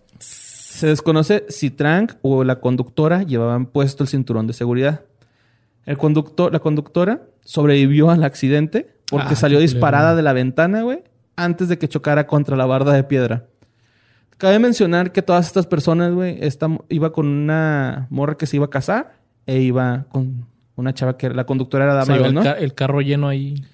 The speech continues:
Speaker 2: una
Speaker 1: Iban
Speaker 2: despedida
Speaker 1: tres
Speaker 2: soltera
Speaker 1: chavas,
Speaker 2: casi,
Speaker 1: iban
Speaker 2: casi,
Speaker 1: tres
Speaker 2: ¿no?
Speaker 1: chavas.
Speaker 2: Creo.
Speaker 1: Venían de visitar, haz de cuenta que ella, o sea, la Power Ranger amarilla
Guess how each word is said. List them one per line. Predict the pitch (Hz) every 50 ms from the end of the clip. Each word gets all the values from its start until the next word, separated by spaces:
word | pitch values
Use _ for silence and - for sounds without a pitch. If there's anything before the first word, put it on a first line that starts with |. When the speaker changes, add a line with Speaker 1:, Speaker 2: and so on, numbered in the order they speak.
| _ _ -
Speaker 2:
una | 156 139 135
Speaker 1:
Iban | 147 156 165 175
Speaker 2:
despedida | 175
Speaker 1:
tres | 175 180
Speaker 2:
soltera | 156 117 170 165
Speaker 1:
chavas, | 160 147 139 -
Speaker 2:
casi, | 165 - -
Speaker 1:
iban | 143 151 160
Speaker 2:
casi, | 165 -
Speaker 1:
tres | 170 190
Speaker 2:
¿no? | 196
Speaker 1:
chavas. | 208 196 202 220
Speaker 2:
Creo. | - 202 208 190 - _ _ _ _ _ _ -
Speaker 1:
Venían | 143 165 170 175 175 185
de | 214
visitar, | 214 214 190 170 - 165 160 170 - - - _ _ _ _ _ _ _ _ _ _ _
haz | - 165 180
de | 208
cuenta | 208 226 233 247
que | 240 220 - - - - _ _ _ _ _ _ _ _ _ _ _ _ _
ella, | - 190 208 233 220 285 339 466 415
o | - 151
sea, | - 160 147 135 127 120 117 - - -
la | 135 127 135 139
Power | 151 156 170 170
Ranger | 180 180 180 185 180 -
amarilla | 170 151 143 143 156 165 170 170 175 180